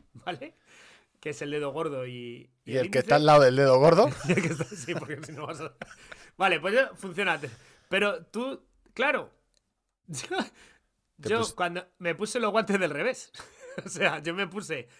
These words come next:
Speaker 1: toda la parte preparada para la abrasión por la parte de fuera. Y aún así, el guante <laughs> no recibió ningún daño durante las tres horas,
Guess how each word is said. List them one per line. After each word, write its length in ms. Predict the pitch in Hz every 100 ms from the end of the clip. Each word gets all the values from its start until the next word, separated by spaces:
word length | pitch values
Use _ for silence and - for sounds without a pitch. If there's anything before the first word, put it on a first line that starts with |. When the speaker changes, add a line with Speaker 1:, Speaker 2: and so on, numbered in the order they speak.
| _ _
Speaker 1:
toda 220 | 180 190
la 160 | 196 190
parte 260 | 208 151
preparada 520 | 139 131 131 147 175
para 200 | 170 175
la 80 | 180
abrasión 420 | 180 180 175 180 - _ _ _ _ _ _ _ _ _ _
por 120 | 165
la 140 | 156
parte 200 | 233 240
de 60 | 165
fuera. 320 | 127 120 101 _ _ _ _ _ _
Y 100 | 240
aún 200 | 294 269 226
así, 320 | 190 226 320 _ _ _
el 160 | 160 175
guante 360 | 214 214 220
<laughs> 60 | 165
no 60 | 175
recibió 600 | 175 170 175 175 175 196
ningún 300 | 156 160 175
daño 280 | 180 196 214
durante 540 | 170 151 139 139 127 _ _ _
las 180 | 139 131
tres 220 | 165 143
horas, 380 | 170 165 156